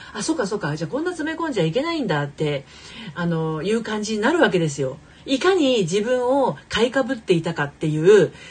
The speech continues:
そういうところも受け入れるっていうのはね、私はテーマだなと思っていて、三月は本当に、あの、私のね、あの、十二月にどうなっていたいかっていうのも、あの、画像に書いてあるのをご覧になったかと思うんですけど、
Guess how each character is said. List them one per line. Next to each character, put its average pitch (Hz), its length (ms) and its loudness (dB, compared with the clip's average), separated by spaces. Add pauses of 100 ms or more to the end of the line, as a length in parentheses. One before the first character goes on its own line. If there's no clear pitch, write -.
そ 277 240 4
う 311 60 2
い 302 80 4
う 311 120 2
と 294 140 -2
こ 294 100 0
ろ 294 100 0
も 233 160 0
受 170 120 0
け 214 140 2
入 220 100 6
れ 220 100 6
る 165 80 2
っ - 20 -4
て 156 200 -8
い 156 100 -2
う 147 40 -4
の 143 100 -6
は 139 100 -4
ね、 214 240 -4 (300)
私 180 320 -2
は 175 80 2
テ 220 160 0
ー 202 40 0
マ 175 80 -2
だ 156 80 -2
な 170 200 -2
と 151 120 -6
思 147 140 -4
っ 160 40 -4
て 156 120 -8
い 139 80 -4
て、 147 140 -6
三 269 240 -6
月 190 200 -8
は 139 100 -4
本 190 180 -8
当 190 140 -8
に、 196 260 -6 (500)
あ 165 100 -8
の、 143 440 -8 (240)
私 247 280 2
の 277 120 -2
ね、 330 160 -6 (380)
あ 180 100 -4
の、 170 180 -2
十 233 180 0
二 247 80 -4
月 240 240 -4
に 196 80 -2
ど 220 140 2
う 226 40 -4
な 190 100 -2
っ 160 40 -6
て 160 100 -6
い 156 60 -4
た 190 140 -2
い 185 40 -2
か 160 100 -6
っ 143 40 -6
て 156 100 -10
い 151 40 -2
う - 20 -4
の 143 100 -4
も、 139 220 -6
あ - 100 -12
の、 143 140 -8
画 170 140 0
像 208 120 2
に 202 120 -4
書 247 100 -2
い 254 80 0
て 185 80 -4
あ 160 60 -2
る 160 80 -4
の 143 100 -4
を 143 60 -4
ご 165 100 0
覧 208 120 -2
に 220 40 -6
な 240 80 -4
っ 226 40 -16
た - 100 -10
か 170 80 -6
と 156 120 -6
思 160 180 -4
う 196 40 -4
ん 175 60 -2
で 151 80 -2
す 143 100 -12
け 151 80 -6
ど、 151 140 -2